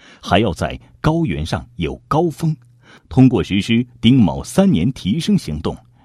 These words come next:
让镇江国家大学科技园真正成为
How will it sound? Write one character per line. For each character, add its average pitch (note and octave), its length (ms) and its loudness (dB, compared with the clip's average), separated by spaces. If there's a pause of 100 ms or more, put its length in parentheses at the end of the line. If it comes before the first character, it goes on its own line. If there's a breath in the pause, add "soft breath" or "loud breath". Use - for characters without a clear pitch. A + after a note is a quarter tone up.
让 G#2+ 280 4
镇 B2+ 200 2
江 F#2+ 260 -2
国 C3 280 2
家 B2+ 160 2
大 G2 180 -2
学 D2+ 260 -6
科 - 280 0
技 F#2+ 180 -2
园 C#2 320 -4 (320 soft breath)
真 C#3 220 6
正 A2+ 140 0
成 F#2+ 240 -2
为 D2+ 200 -6